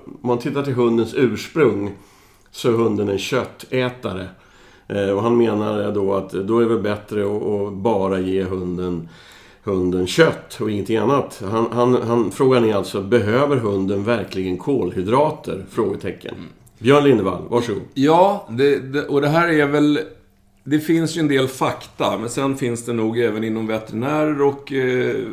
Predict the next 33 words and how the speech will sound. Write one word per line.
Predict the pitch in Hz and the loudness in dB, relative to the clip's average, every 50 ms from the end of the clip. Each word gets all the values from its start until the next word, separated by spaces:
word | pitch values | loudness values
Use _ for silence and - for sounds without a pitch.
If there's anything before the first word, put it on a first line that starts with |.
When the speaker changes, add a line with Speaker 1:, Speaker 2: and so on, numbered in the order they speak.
| - - - 117 | -10 -12 -12 -10
Speaker 2:
hundfodermänniskor | 120 127 123 113 104 95 101 98 - - 120 110 107 101 104 110 98 104 107 107 107 110 107 110 113 110 110 - 117 110 104 104 - - | -8 -6 -4 -4 -4 -6 -8 -8 -8 -6 -6 -6 -6 -4 -4 -2 -2 -2 -2 -2 -2 -2 -2 -2 -4 -4 -4 -2 0 0 0 0 0 -2
ungefär | - - 143 135 120 117 | -4 -2 -2 -2 0 -2
lika | 110 110 104 - 104 | -2 -2 -2 -4 -4
många | 98 95 98 101 | -4 -4 -2 -2
åsikter | 98 90 - - 90 87 - - 98 92 85 - - - | -2 -4 -4 -4 -6 -4 -4 -4 -2 -2 -4 -6 -6 -8
och | - 92 85 - - - - - | -8 -8 -8 -8 -14 -16 -8 -2
teorier | 110 101 95 92 90 87 92 | 0 0 2 2 0 0 -2
som | 92 - 92 | -6 -6 -8
det | 92 | -8
finns | - 95 90 85 | -6 -8 -8 -8
bland | - 95 95 104 | -8 -6 -4 -2
jägarna. | 117 113 104 113 139 151 131 90 82 90 | -2 -2 0 0 -2 -2 -2 -2 -2 -2
Men | 120 135 143 135 - - - - - - - - - | 0 0 0 0 -4 -8 -18 -20 -20 -20 -20 -10 -6
det | - 156 | 0 4
finns | 196 214 190 - | 4 4 4 4
en | - 117 | 0 -2
stor | 110 - 113 104 | -2 -2 -2 -2
skillnad. | - 117 104 104 120 120 107 95 92 - | 0 0 0 0 0 0 0 -2 -4 -6
Rent | - 117 151 175 175 156 160 | -2 0 2 2 2 2 0
evolutionärt | 160 156 151 147 - 156 147 143 113 92 - - - | 0 2 2 2 2 0 0 0 0 -2 -2 -6 -8
så | - - 123 | -8 -8 -6
kom | 120 123 110 110 107 | -4 -4 -4 -2 -2
ju | 107 | -2
hunden, | 113 110 98 98 98 101 101 101 98 - - - - - - - | -2 -2 -2 -2 -4 -4 -4 -6 -8 -10 -16 -20 -20 -20 -14 -6
den | - 151 143 | 0 2 4
ur-, | 131 120 120 - | 4 2 0 -2
den | 123 127 127 123 123 | -2 -2 0 2 2
har | 123 120 | 2 0
ju | 110 | 0
sitt | - - - | -2 -4 -2
ursprung | 113 101 - - - 98 92 | -2 -2 -2 -2 -4 -4 -4
ifrån | 92 90 92 85 87 | -4 -6 -8 -8 -6
vargen. | 90 95 95 95 90 85 85 80 - | -4 -2 -2 0 0 -2 -2 -4 -8